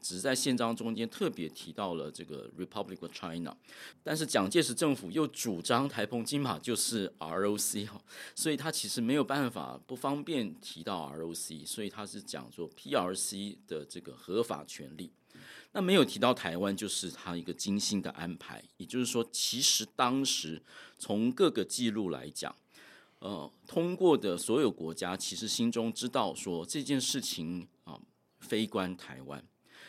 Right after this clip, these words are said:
这件事情不能够让它无限扩大，成为说决定，第一件事，决定台湾主权是到底是不是归中国，这件事情不是在二七五八号决议的范围以内，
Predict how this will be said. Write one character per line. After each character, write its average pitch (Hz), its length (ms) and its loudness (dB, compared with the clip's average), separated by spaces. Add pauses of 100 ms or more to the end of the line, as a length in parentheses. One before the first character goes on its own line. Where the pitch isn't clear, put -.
(500)
这 190 120 -6
件 196 120 4
事 185 140 6
情 113 200 4
不 147 140 2
能 101 160 4
够 117 80 6
让 110 160 6
它 110 100 4
无 87 140 0
限 110 200 4
扩 101 300 0
大， 95 180 2
成 95 400 0
为 87 140 2
说 101 480 2 (180)
决 95 220 0
定， 117 300 4 (500)
第 123 140 0
一 135 60 0
件 127 200 6
事， 113 300 2 (160)
决 113 100 -2
定 127 140 2
台 95 180 2
湾 113 160 6
主 - 160 -2
权 71 240 -8
是 - 120 -6
到 95 180 0
底 78 120 -8
是 - 140 -6
不 87 80 -10
是 - 160 -6
归 87 180 -2
中 87 240 -4
国， 76 180 -8
这 123 120 -6
件 117 160 0
事 - 160 -4
情 76 260 -8 (140)
不 98 100 -10
是 117 160 -6
在 104 260 2
二 92 120 2
七 - 160 -6
五 85 60 -4
八 87 160 -4
号 95 120 -2
决 85 200 -6
议 - 20 -6
的 87 120 -6
范 113 200 0
围 90 120 -2
以 78 80 -8
内， 98 260 -6